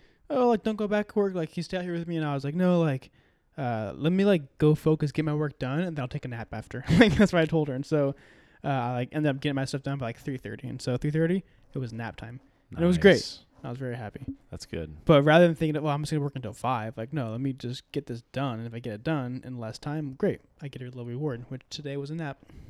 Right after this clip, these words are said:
Speaker 2: Absolutely.
Speaker 1: Tomorrow, maybe ice cream. I don't know. We'll see.
Speaker 2: <laughs> Switch it up a little bit. Um, one of my last kinda learnings, uh, has just been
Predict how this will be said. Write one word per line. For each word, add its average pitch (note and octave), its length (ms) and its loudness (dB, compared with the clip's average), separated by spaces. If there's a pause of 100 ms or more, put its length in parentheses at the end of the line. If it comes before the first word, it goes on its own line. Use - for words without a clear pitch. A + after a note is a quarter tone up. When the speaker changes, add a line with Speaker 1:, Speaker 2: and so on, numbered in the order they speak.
Speaker 2:
Absolutely. F2 420 -6
Speaker 1:
Tomorrow, C#3+ 320 -4
maybe D3 360 -8
ice D3 180 -8
cream. C#3+ 200 -8
I D3 80 -8
don't D3+ 140 -4
know. E3+ 160 -2 (260)
We'll D3+ 100 -4
see. E3+ 240 -6 (580)
Speaker 2:
<laughs> - 760 -8
Switch - 280 -8
it G2+ 60 -2
up G2 120 -4
a G#2+ 40 -8
little G2+ 160 -4
bit. G#2+ 280 -2 (960)
Um, G2+ 380 -4 (100)
one C3 160 0
of A#2+ 40 2
my A2 520 0
last F#2 440 -10
kinda F#2+ 160 -10
learnings, E2+ 540 -10 (140)
uh, E2 140 -8
has E2+ 120 -12
just G2+ 160 -14
been F2+ 380 -8